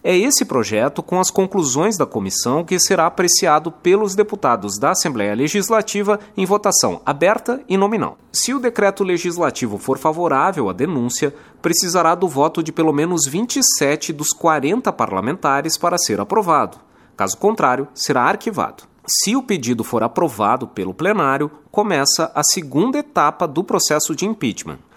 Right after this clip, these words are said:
Será instalada uma comissão julgadora para decidir se Moisés, Daniela e Tasca cometeram crime de responsabilidade. O grupo será formado por cinco deputados estaduais e por cinco desembargadores do Tribunal de Justiça.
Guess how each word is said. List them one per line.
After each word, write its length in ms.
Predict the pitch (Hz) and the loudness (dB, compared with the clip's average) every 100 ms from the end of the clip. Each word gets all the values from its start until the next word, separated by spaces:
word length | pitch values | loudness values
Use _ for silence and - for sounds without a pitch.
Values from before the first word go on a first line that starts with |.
| - - | -20 -8
Será 260 | - 135 131 | -2 2 2
instalada 460 | 135 139 127 131 | 2 2 2 2
uma 140 | 135 123 | 2 0
comissão 540 | 143 135 - 127 190 | 0 0 0 0 2
julgadora 680 | 190 190 220 175 139 147 165 | 2 2 0 2 4 4 4
para 240 | 170 175 | 0 0
decidir 500 | 175 196 247 156 113 90 | 0 0 -2 -2 -2 -2
se 140 | - | -2
Moisés, 640 | 175 202 - 117 117 - - | 0 0 2 2 2 -2 -4
Daniela 600 | 135 214 214 107 85 85 | 0 2 2 0 -2 -4
e 100 | 175 | -8
Tasca 540 | - 196 156 156 - 170 | -4 0 2 2 -2 -4
cometeram 580 | 185 190 185 165 185 196 | -2 -2 0 0 0 -2
crime 420 | - 175 185 190 | -2 0 0 -2
de 140 | 190 | -2
responsabilidade. 1040 | 170 185 190 175 180 185 180 90 60 - - | -2 -2 -2 -2 -2 -2 -2 -2 -6 -14 -10
O 80 | 127 | -4
grupo 340 | 107 202 - | 2 2 2
será 220 | - 220 202 | 0 0 0
formado 420 | 214 165 147 143 | 0 0 -2 -4
por 160 | 147 | -6
cinco 400 | - - 220 262 | -4 -2 -2 -2
deputados 460 | 170 160 131 110 - | -2 -2 0 -2 -2
estaduais 640 | 98 110 90 85 113 156 160 | -6 -4 -2 0 0 0 -2
e 60 | |
por 200 | - 170 | -2 -2
cinco 500 | - - 220 247 233 | 0 0 0 -2 -4
desembargadores 960 | 156 196 214 208 202 208 151 147 165 151 | 0 0 2 0 0 0 0 0 0 -2
do 100 | 156 | -4
Tribunal 480 | 151 180 170 135 151 | -2 -2 0 2 0
de 80 | - | -2
Justiça. 640 | 175 - 92 80 69 | -6 -4 -6 -8 -10